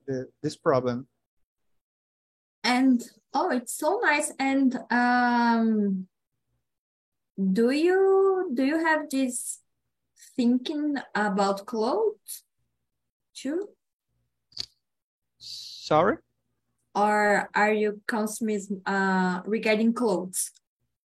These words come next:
Speaker 2: Do, did, uh, do you do the same exercise to compare the evaluations and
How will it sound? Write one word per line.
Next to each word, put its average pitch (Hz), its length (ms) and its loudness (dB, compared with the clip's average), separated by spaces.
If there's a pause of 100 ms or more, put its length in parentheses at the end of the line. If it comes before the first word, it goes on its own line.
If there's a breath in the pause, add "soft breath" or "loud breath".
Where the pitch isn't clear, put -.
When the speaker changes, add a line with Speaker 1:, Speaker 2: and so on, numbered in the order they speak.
(1160)
Speaker 2:
Do, 220 320 0 (760 loud breath)
did, 202 380 0
uh, 208 400 2
do 208 180 0
you 277 340 2
do 294 420 0
the 220 180 0
same 240 300 0
exercise 262 720 0
to 226 120 -6
compare 214 720 0
the 196 640 -2
evaluations 254 1000 0
and 208 500 -2